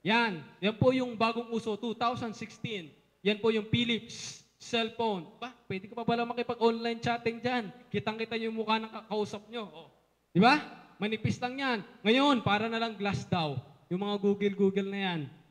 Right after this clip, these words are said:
Titingnan mo na lang, "Good morning, twenty-seven na, May twenty-seven na." Ba, birthday ko yan ah. Di ba? Hotkeys, meron mga ganyan. Parang salamin na lang, pero magagamit mo yan.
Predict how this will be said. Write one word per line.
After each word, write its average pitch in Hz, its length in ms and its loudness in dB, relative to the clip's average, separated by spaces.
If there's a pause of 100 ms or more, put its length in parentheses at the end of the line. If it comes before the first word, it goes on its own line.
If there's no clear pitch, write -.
(200)
Titingnan 226 400 0
mo 226 80 -2
na 226 80 -2
lang, 208 160 -4
"Good 190 240 2
morning, 240 640 -6
twenty-seven 196 720 -2 (240)
na, 233 480 -6
May 196 240 -2
twenty-seven 202 560 -8
na." 226 160 -10 (240)
Ba, 180 160 -10
birthday 165 320 -6
ko 175 80 -10
yan 202 160 -8
ah. 135 160 -8 (1120)
Di 202 80 -2
ba? 294 240 2 (400)
Hotkeys, 269 560 -2
meron 254 240 -2
mga 254 160 -2
ganyan. 262 240 -4
Parang 247 240 0
salamin 262 400 -6
na 269 80 -4
lang, 269 160 -2
pero 240 400 2 (320)
magagamit 214 560 0
mo 214 80 -4
yan. 226 320 0